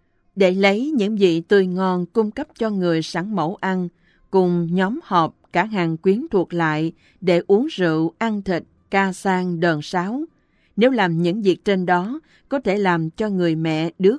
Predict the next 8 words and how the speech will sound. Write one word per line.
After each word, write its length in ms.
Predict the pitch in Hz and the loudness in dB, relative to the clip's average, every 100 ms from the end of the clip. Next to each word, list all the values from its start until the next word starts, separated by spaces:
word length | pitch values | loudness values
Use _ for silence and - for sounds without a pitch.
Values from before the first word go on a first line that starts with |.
| - | 0
con 380 | 190 185 175 175 - | 0 0 -2 -6 -4
chẳng 320 | 170 190 214 | -4 -2 -2
đặng 280 | 170 151 165 | -2 -2 -6
an 260 | 185 185 185 | -4 -4 -2
vui. 260 | 175 190 180 - _ _ _ _ _ _ _ _ _ _ | 2 2 2 -8 _ _ _ _ _ _ _ _ _ _
Vì 260 | 175 196 185 | 4 4 4
sao 260 | - 208 | -2 -6
thế? 380 | 196 196 202 285 | -4 -4 -4 -8